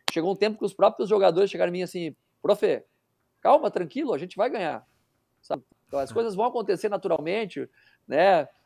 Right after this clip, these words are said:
Speaker 1: Aqui não é o Brasil, sabe? Aqui os jogadores, eles respondem sua pressão, mas alguns não tão bem, então tem que ter o ca-, a calma, a tranquilidade, sabe? E aí eu também fui entendendo que eu acho que o Brasil é um dos poucos lugares que a gente não despru-, não desfruta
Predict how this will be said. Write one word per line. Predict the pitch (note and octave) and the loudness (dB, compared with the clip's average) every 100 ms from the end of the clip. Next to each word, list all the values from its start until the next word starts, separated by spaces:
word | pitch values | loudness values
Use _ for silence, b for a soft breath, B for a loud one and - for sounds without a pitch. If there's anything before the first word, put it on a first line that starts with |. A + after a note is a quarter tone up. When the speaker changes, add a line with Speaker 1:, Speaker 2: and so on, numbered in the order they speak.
| _ _ - | _ _ -8
Speaker 1:
Aqui | C3 G#3 | -4 0
não | G#3+ | 6
é | A3+ | 8
o | |
Brasil, | G#3+ F3 C#3+ G#3 G#3+ D3+ - | 8 6 4 4 6 4 0
sabe? | C#3+ D#3 D#3 C#3 | 0 0 0 -4
Aqui | C3+ - - | -4 -8 0
os | F#3+ G3+ | 0 0
jogadores, | F3 F3 D#3+ F#3+ F3+ | 0 0 0 0 0
eles | F3+ D#3+ | -2 -4
respondem | E3 D#3+ - G3 F#3 | -6 -8 -6 -6 -4
sua | G3 | -6
pressão, | F3+ E3 D#3 F#3+ | -4 -6 -4 -4
mas | G3 | 0
alguns | F3+ E3+ G3+ A3 | 2 0 -2 -2
não | F#3+ G3 | -2 -2
tão | F#3 E3 | -4 0
bem, | D#3 F3 | 2 2
então | F#3 E3+ G#3 b b b - | -2 -4 -6 b b b -8
tem | E3 | -6
que | F3 | 2
ter | |
o | G3 | 2
ca-, | F#3+ D#3+ D3+ | 4 2 2
a | |
calma, | - E3 F#3+ | 4 4 4
a | E3+ | 0
tranquilidade, | D#3 D#3 D#3 C3 C#3+ E3+ F#3 C#3+ C#3+ | -6 -6 -6 0 4 4 4 0 -6
sabe? | B2+ D3+ E3+ F3+ _ _ _ | -4 -4 -4 -6 _ _ _
E | D#3+ | 4
aí | E3+ | 4
eu | A3 | 4
também | A3+ A#3+ | 0 -2
fui | B3 | -6
entendendo | A#3+ G#3+ F#3 E3+ A3 A3 | -6 -4 -2 -2 -4 -6
que | - G3+ G3 F3 | -6 -6 -6 -8
eu | - | -4
acho | F3+ - | -4 -4
que | |
o | |
Brasil | G3+ G3 E3+ A#3 | 2 2 2 -4
é | |
um | |
dos | A3 | -8
poucos | - B3 - B3 | -4 -4 -4 -6
lugares | G3+ F3 G#3 | 2 4 2
que | G3 | 0
a | G3 | -4
gente | G#3 F#3+ | -4 -4
não | G#3+ A#3+ | -4 -2
despru-, | B3 - - A3 | -4 -6 -6 -6
não | E3+ A3 | -4 -6
desfruta | A#3 - A3 A#3+ F#3+ G3 | -6 -6 -4 -2 -4 -6